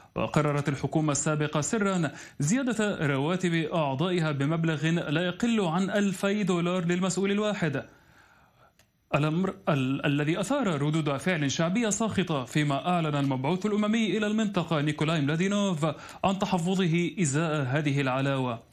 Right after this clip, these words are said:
وتعاني السلطة الفلسطينية من أزمة مالية خانقة، لا سيما بعد رفضها استلام عائدات الضرائب منقوصة من إسرائيل،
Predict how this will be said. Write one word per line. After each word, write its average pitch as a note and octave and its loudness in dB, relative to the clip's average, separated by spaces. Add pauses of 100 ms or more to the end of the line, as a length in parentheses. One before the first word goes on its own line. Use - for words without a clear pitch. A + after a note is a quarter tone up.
(480)
وتعاني A3+ 2
السلطة C4 0
الفلسطينية G#3 0
من F3+ 0
أزمة E3+ 0
مالية E3 0
خانقة، D3 0
لا A#2 -2
سيما D3+ 2
بعد C#3 0
رفضها D#3+ 0
استلام D#3 0
عائدات D3 0
الضرائب E3 0
منقوصة G3 0
من F#3+ 2
إسرائيل، F3+ 2